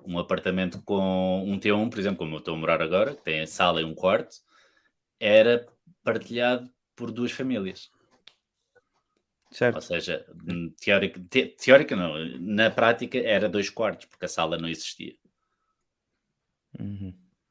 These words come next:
Speaker 1: Mas há bué de, há
Speaker 2: Sim.
Speaker 1: bué de cenas assim que são, são, são, são esquisitas e fazem, fazem confusão. Fazem confusão.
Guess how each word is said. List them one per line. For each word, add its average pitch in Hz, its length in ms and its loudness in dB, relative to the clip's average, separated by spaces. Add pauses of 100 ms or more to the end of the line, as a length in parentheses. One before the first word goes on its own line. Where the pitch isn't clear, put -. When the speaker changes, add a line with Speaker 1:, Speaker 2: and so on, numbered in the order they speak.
(200)
Speaker 1:
Mas 101 180 0
há 135 220 10
bué 113 160 6
de, - 160 -6
há 110 80 4
Speaker 2:
Sim. 101 60 0
Speaker 1:
bué 95 120 0
de - 60 -8
cenas 92 300 -4
assim 85 280 -8
que - 60 -16
são, 76 260 -10
são, 76 400 -16
são, - 260 -20 (220)
são - 180 -20
esquisitas 73 920 -14
e - 140 -20
fazem, 82 420 -6
fazem 87 340 -2
confusão. 82 520 -10 (480)
Fazem 76 260 -16
confusão. - 400 -20